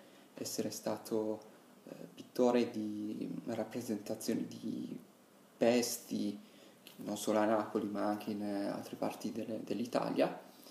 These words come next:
e soprattutto per essere stato pittore di alcuni eventi e avvenimenti legati al, ehm, a Masianello, ecco, appunto.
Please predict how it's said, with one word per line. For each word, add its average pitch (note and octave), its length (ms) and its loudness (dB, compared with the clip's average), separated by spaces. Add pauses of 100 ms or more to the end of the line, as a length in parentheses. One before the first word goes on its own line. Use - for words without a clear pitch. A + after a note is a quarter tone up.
(720)
e - 100 0
soprattutto C#3+ 680 4
per A2 800 2 (200)
essere - 260 -2
stato A#2 340 2
pittore A2+ 880 0 (320)
di A2 560 0
alcuni A2+ 480 0
eventi G#2+ 460 4
e G#2+ 40 4
avvenimenti G#2 920 2
legati A2 720 2
al, G2+ 540 0 (560)
ehm, - 560 -4 (460)
a A2 100 2
Masianello, G#2 680 2
ecco, - 260 -6
appunto. - 440 -16